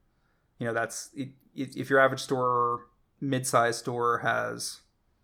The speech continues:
whatever, a million in inventory, then that's the two hundred, two hundred vendors I alluded to earlier. Um, so I, I didn't see the in-, the, the singles inventory and sealed inventory mentioned here.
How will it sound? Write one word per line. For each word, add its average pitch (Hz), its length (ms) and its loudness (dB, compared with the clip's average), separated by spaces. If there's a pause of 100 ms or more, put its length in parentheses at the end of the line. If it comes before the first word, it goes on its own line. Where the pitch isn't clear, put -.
(120)
whatever, 113 280 0
a 113 60 -6
million 117 320 -6
in 117 120 -10
inventory, 117 420 -4
then 113 260 -10
that's 117 240 -4
the 127 100 -8
two 127 160 -6
hundred, 113 340 -6 (480)
two 139 140 -2
hundred 110 220 -2
vendors 113 320 -6
I 113 100 -2
alluded 117 340 -10
to 113 120 -14
earlier. 113 360 -8 (760)
Um, 117 560 -6 (1600)
so - 300 2 (680)
I, 143 200 6 (360)
I 143 80 8
didn't 262 200 6
see 220 180 -2
the 185 160 -2
in-, 160 180 -2
the, 135 220 -6 (260)
the 131 200 0 (120)
singles 160 480 4
inventory 139 460 2
and 123 120 -4
sealed 123 240 -2
inventory 123 540 -2
mentioned 120 480 -8
here. 120 520 0